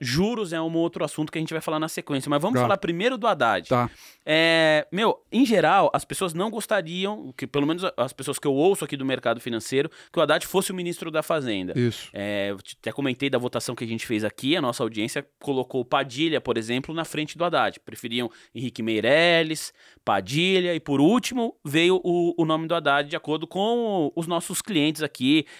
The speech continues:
Speaker 1: e a galera que ouve a T C Rádio. No entanto, alguns especialistas, ah, principalmente depois da, da fala do Haddad no evento do B T G Pactual, entenderam que ali ele teve uma postura bem centrada
Speaker 2: Foi.
Speaker 1: e que ele e os secretários estão trabalhando, entre outras coisas, pra convencer o presidente da República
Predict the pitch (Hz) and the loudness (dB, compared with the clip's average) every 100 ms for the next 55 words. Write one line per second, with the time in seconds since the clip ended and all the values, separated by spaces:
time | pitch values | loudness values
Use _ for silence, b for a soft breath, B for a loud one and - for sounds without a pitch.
0 | B 123 135 147 143 151 147 143 151 - | B 0 4 4 4 2 2 2 -2 0
1 | 165 104 90 _ _ _ _ 202 302 220 | 2 2 0 _ _ _ _ 0 2 0
2 | - 175 190 135 117 165 247 220 175 - | 0 0 -2 -4 -6 -4 -6 -6 -8 -6
3 | 135 151 170 - 107 - B B B - | -4 -4 -6 -4 -4 -6 B B B -6
4 | 120 117 113 104 - _ _ _ 156 180 | -2 0 0 -2 -8 _ _ _ -4 -4
5 | 196 208 175 156 147 _ _ - 131 135 | -4 -4 -6 -6 -6 _ _ -4 -4 0
6 | - 131 120 113 120 120 120 117 117 120 | 2 2 2 2 2 0 -2 -4 -6 -8
7 | 113 107 107 107 95 - 123 147 - b | -6 -6 -6 -6 -6 -2 2 2 0 b
8 | - 160 190 196 196 190 180 185 190 180 | -10 -6 -6 -6 -6 -4 -4 -4 -6 -6
9 | 160 170 185 175 175 - 214 202 165 156 | -8 -6 -2 0 -2 -4 -6 -2 2 2
10 | 175 127 123 110 - - 339 262 320 247 | 4 4 4 2 -4 2 4 4 2 0
11 | 202 185 170 151 208 240 226 254 269 254 | -2 -2 -2 0 0 0 2 4 4 4
12 | 220 254 269 247 165 - - 311 214 202 | 4 4 4 4 0 -2 -2 2 2 0
13 | 160 - 220 208 233 - 220 202 170 - | -4 0 -2 -2 -6 -6 -4 -4 -2 0
14 | 160 147 135 127 120 110 - 254 170 147 | 0 0 -2 -2 -2 -4 -2 -2 0 0